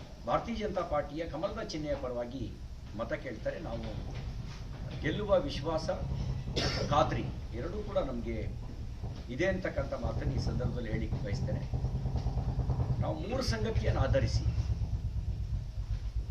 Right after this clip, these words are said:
ಜನರ ಮುಂದೆ ಹೋಗ್ತಾ ಇದ್ದೀವಿ. ಒಂದು, ಕೇಂದ್ರದ ನೀತಿ,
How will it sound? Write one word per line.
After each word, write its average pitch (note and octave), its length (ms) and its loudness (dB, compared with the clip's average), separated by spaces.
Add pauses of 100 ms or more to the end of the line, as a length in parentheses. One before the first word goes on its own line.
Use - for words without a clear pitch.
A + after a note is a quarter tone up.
(260)
ಜನರ F#3 280 4
ಮುಂದೆ E3 280 2
ಹೋಗ್ತಾ A#2+ 340 2
ಇದ್ದೀವಿ. - 300 4 (680)
ಒಂದು, F3+ 220 0 (3250)
ಕೇಂದ್ರದ G3+ 400 2
ನೀತಿ, C3 420 0